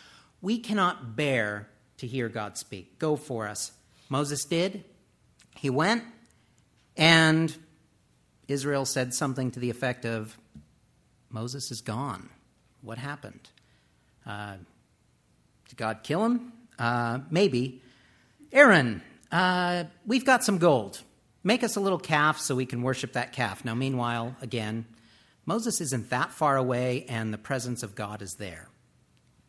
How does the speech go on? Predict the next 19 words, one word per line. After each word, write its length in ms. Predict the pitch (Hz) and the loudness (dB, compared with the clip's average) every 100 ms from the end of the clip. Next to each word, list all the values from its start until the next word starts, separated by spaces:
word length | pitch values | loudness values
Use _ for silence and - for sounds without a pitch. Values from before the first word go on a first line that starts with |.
| _ _ _ - | _ _ _ -10
Israel 400 | 113 98 95 95 | -8 -8 -8 -10
rebelled. 600 | 90 90 98 85 - - _ _ _ _ _ _ _ _ _ | -12 -12 -12 -12 -16 -20 _ _ _ _ _ _ _ _ _
Took 180 | - 113 | -14 -12
forty 360 | - 127 131 135 | -6 -4 -4 -4
days. 460 | 139 90 - - _ _ _ _ _ _ _ _ - | -6 -6 -14 -18 _ _ _ _ _ _ _ _ -2
Satan's 480 | - 160 156 151 | 2 4 4 0
goal, 500 | 120 147 170 220 233 - _ _ _ | 2 2 2 0 -4 -14 _ _ _
uh, 300 | 120 123 117 | -4 0 0
with 160 | 113 113 | -2 -4
Jesus, 540 | 127 135 117 95 - - _ _ _ _ | -4 -4 -4 -8 -12 -16 _ _ _ _
probably 320 | - 104 117 113 | -16 -10 -8 -8
something 380 | - 113 117 | -6 -6 -8
similar. 460 | 107 113 98 98 - _ _ _ _ _ _ | -10 -10 -12 -16 -20 _ _ _ _ _ _
Get 200 | - 160 | -10 -8
Jesus, 580 | 117 135 120 139 131 - _ _ _ _ _ _ _ _ _ _ _ | -6 -6 -6 -8 -10 -14 _ _ _ _ _ _ _ _ _ _ _
uh, 200 | - 110 | -12 -10
to 120 | 104 107 | -10 -8
give 280 | 110 139 | -4 0
up 280 | 135 139 - | 0 -2 -6